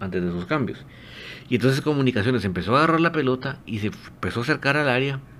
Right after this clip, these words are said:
empezó a generar opciones de gol. Y es así como ya al fin de las cansadas llega este tiro de esquina que l-, que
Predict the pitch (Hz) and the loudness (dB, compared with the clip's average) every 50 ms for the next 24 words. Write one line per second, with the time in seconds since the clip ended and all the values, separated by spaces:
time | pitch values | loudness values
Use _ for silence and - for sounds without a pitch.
0 | - - - 107 90 95 87 90 87 - 127 127 127 120 120 127 127 127 - 127 | -14 -6 -6 -4 -4 -4 -4 -4 -2 -2 0 2 2 4 4 2 2 2 0 0
1 | 131 135 127 139 120 107 107 117 127 127 - - - - - - - - - - | 0 2 2 2 4 4 4 4 2 -2 -8 -16 -20 -20 -20 -20 -20 -20 -20 -20
2 | - - - - - - - - - - - - - - - - - - - - | -20 -20 -20 -20 -20 -20 -20 -20 -20 -20 -20 -20 -20 -20 -20 -14 -14 -14 -14 -14
3 | - - - - - - - - - - 127 131 147 156 160 165 160 160 147 135 | -16 -16 -18 -18 -18 -20 -20 -14 -2 2 4 4 6 4 2 2 2 0 2 2
4 | 120 110 95 107 98 - 139 143 147 147 139 127 - - 104 95 90 92 120 123 | 2 2 2 0 -2 -2 -2 0 0 2 0 0 0 0 -2 -2 -2 0 0 2
5 | 131 135 139 135 131 - - - 92 92 101 117 123 127 123 135 131 - - - | 2 2 2 0 -4 -8 -14 -14 -14 -6 0 2 2 4 4 2 -2 -2 -2 -6
6 | 117 113 - - - 117 120 120 120 117 110 107 110 113 120 110 120 123 113 101 | -6 -8 -8 -10 -4 0 2 2 2 2 2 -2 0 -2 0 0 2 0 0 -2
7 | - - - 107 123 123 135 139 135 - - - - - - - - - - - | -4 -6 -4 -2 -2 -2 -2 -6 -8 -10 -18 -20 -20 -20 -18 -18 -18 -18 -18 -18
8 | - - - - - - - - - - - 110 104 101 101 - - - - - | -18 -18 -20 -20 -20 -20 -20 -20 -10 -6 -2 0 0 0 0 -2 -4 -8 -8 -4
9 | 104 101 98 95 95 92 92 92 - | -2 -2 -2 -2 -2 -2 -2 -4 -6